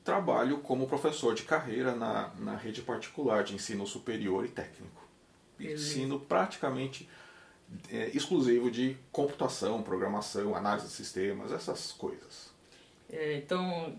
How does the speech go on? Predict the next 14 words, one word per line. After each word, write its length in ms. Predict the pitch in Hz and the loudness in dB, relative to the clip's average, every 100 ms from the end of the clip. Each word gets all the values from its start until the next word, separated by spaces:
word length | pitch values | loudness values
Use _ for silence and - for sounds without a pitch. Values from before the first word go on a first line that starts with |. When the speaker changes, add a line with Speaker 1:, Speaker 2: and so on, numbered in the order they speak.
| - | -12
Speaker 2:
o 60 | 127 | -14
que 180 | - 185 | -4 -2
a 80 | |
gente 180 | 190 170 | -2 -2
queria 180 | 185 175 - | -4 -4 -6
conversar 420 | 180 170 165 - | -4 0 0 0
aqui 320 | 160 - 214 202 | 0 -2 -4 -2
foi 100 | 190 | 0
um 60 | |
assunto 340 | 180 - 208 202 | 0 0 -2 -2
sugerido 600 | 208 190 180 185 185 180 | 0 2 4 4 4 4
no, 400 | 175 170 151 147 - - - - - - - _ - | 2 0 -2 -6 -12 -20 -20 -20 -20 -20 -20 _ -6
por 120 | 185 | -4
um, 160 | 170 | -4